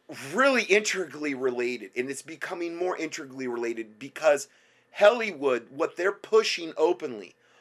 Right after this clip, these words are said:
what a lot of the abduction people are coming back and also telling, what these discoveries they're actually making. Like, we're gonna talk a lot today about A-, Antarctica,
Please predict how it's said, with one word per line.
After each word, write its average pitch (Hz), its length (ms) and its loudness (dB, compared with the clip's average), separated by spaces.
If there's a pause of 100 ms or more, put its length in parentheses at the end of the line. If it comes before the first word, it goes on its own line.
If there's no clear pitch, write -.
(180)
what 156 300 2
a 151 60 4
lot 156 320 6
of 165 100 -2
the 170 80 -6
abduction 139 880 2 (1300)
people 165 640 0 (100)
are 131 180 4
coming 156 320 -6
back 135 300 2
and 120 120 -10 (100)
also 131 380 -2
telling, 139 500 -4 (2000)
what 160 340 2
these 165 220 -8
discoveries 165 920 2
they're 127 160 -2
actually 117 440 -8
making. 98 420 -12 (280)
Like, 123 360 6
we're 135 140 -6
gonna 165 180 2
talk 160 280 6
a 147 40 2
lot 139 200 4
today 131 180 -2
about 117 220 0
A-, 113 240 -10
Antarctica, 117 540 -2